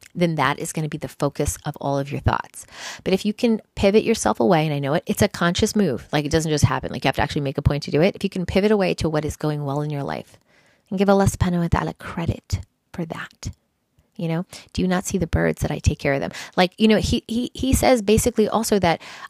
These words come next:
even though you're not doing the right thing hundred percent, look, your salah isn't on point.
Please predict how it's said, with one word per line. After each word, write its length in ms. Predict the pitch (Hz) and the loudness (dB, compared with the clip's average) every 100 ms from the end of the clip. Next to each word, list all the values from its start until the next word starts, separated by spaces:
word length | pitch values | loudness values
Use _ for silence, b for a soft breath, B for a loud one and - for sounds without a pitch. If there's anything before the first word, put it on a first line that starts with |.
| _ _ - | _ _ 2
even 400 | 302 311 320 254 | 4 6 4 8
though 200 | 247 262 | 8 8
you're 200 | 233 240 | 6 4
not 220 | 240 - | 2 4
doing 220 | 240 220 | 6 6
the 80 | 196 | 4
right 220 | 196 208 | 2 4
thing 200 | - 214 | 2 4
hundred 260 | 202 196 - | 2 0 -2
percent, 320 | 196 233 - | 2 2 4
look, 240 | 202 - | 2 2
your 80 | 185 | 0
salah 340 | - 196 208 | 4 4 4
isn't 220 | 208 196 196 | 4 2 0
on 160 | 180 | -2
point. 460 | - 190 175 - | -4 -2 -2 -4